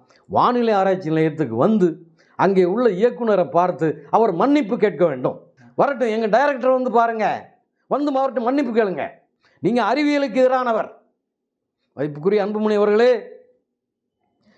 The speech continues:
வேற படிக்காத முட்டாள் அப்படி பேசியிருந்தா நான் அவன் பேச மாட்டேன். நீங்க எம் பி பி எஸ் படித்து பட்டம் பெற்ற ஒரு டாக்டர்,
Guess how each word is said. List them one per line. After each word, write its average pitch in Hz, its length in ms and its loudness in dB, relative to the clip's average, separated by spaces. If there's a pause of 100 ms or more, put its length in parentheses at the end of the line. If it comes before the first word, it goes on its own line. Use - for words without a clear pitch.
(120)
வேற 127 200 -2
படிக்காத 190 520 0
முட்டாள் 190 360 0
அப்படி 214 160 -2
பேசியிருந்தா 214 640 0 (120)
நான் 196 140 2
அவன் 208 160 -2
பேச 233 240 0
மாட்டேன். 196 420 -2 (540)
நீங்க 156 220 -2
எம் 233 80 -4
பி 247 120 -2
பி 233 120 0
எஸ் 233 220 -4
படித்து 202 440 0
பட்டம் 233 340 0
பெற்ற 226 260 0
ஒரு 214 200 0
டாக்டர், 202 580 -2